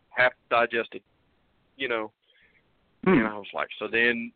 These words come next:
Speaker 1: you know, when you start to get an animal of a certain size, you wanna feed a little bit larger meal. And it wasn't
Speaker 2: Sure.
Speaker 1: like, "Oh, I'm gonna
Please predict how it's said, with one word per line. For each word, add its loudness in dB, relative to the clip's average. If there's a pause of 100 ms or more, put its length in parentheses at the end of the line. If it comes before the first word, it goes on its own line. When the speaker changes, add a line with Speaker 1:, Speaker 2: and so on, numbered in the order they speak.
(1080)
Speaker 1:
you 2
know, 6
when -4
you -6
start 0
to -8
get 0
an 0
animal 0
of -2
a -18
certain -2
size, 2
you -12
wanna -6 (100)
feed -4
a -6
little -4
bit -2
larger -2
meal. -8 (220)
And 4
it 4
wasn't 6
Speaker 2:
Sure. 2
Speaker 1:
like, 2 (240)
"Oh, 4
I'm 0
gonna -2